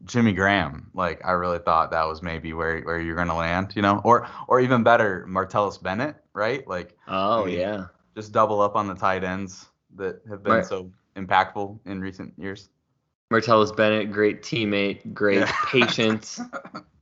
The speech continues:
Speaker 2: All of those things that are really important in life. And as somebody who has interacted with Doctor Pat McKenzie before, I can tell you Martellus Bennett is full of you-know-what,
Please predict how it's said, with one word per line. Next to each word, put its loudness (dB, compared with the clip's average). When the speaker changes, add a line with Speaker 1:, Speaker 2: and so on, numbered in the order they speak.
Speaker 2:
All 8
of -2
those 0
things 0
that 4
are 6
really 4
important -2
in -4
life. 0
And 0
as 0
somebody 4
who 2
has 4
interacted 0
with -4
Doctor -2
Pat -2
McKenzie -2
before, 2
I 0
can 2
tell 4
you 4
Martellus 0
Bennett -2
is -6
full 0
of -2
you-know-what, 0